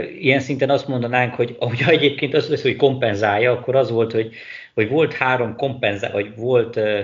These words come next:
hány meccset játszottak? Tizenhatot, akkor volt tíz kompenzált meccs, ahol mondjuk egy közepes lehetett ráadni, mert oké,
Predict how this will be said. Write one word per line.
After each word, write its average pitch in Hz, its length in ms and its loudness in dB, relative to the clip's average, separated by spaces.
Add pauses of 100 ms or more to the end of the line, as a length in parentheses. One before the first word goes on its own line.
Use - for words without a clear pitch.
(120)
hány 104 140 -4
meccset 117 280 -6
játszottak? - 760 -6
Tizenhatot, 104 720 -2
akkor 120 320 4
volt 123 420 6 (420)
tíz 135 240 2
kompenzált 117 640 4
meccs, 123 240 0
ahol 110 160 0
mondjuk 110 200 0
egy 107 100 2
közepes 117 440 0
lehetett 110 320 0
ráadni, 101 440 2
mert 90 480 -2
oké, 95 540 0